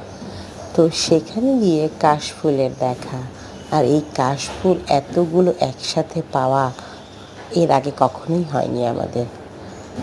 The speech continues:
কারণ ওরকম করে আমরা আসলে, আহ, প্ল্যানই করিনি। এবার যেহেতু প্ল্যান করা হয়েছে, এবার পেয়ে গিয়েছি, আলহামদুলিল্লাহ। প্রতিবারই যাব, যখন একটা জায়গায় যাওয়া হয়, পরে মনে হয়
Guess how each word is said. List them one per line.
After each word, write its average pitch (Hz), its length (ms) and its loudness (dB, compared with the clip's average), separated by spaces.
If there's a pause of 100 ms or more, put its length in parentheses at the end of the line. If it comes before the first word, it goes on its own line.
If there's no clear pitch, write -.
(1080)
কারণ 226 180 8
ওরকম 220 280 4
করে 247 220 6
আমরা 240 120 4
আসলে, 247 400 2
আহ, 160 720 -6 (120)
প্ল্যানই 180 380 6
করিনি। 196 480 4 (300)
এবার 165 240 2
যেহেতু 160 260 -2
প্ল্যান 151 300 2 (120)
করা 151 220 4
হয়েছে, 160 400 0 (540)
এবার 131 240 4 (140)
পেয়ে 98 280 0
গিয়েছি, - 500 -2 (840)
আলহামদুলিল্লাহ। 139 800 -2 (680)
প্রতিবারই 247 500 6
যাব, 160 280 2 (520)
যখন 190 240 4
একটা 202 240 -2
জায়গায় 208 300 4
যাওয়া 190 300 4
হয়, 220 220 2 (320)
পরে 170 160 6
মনে 165 220 6
হয় 160 200 -2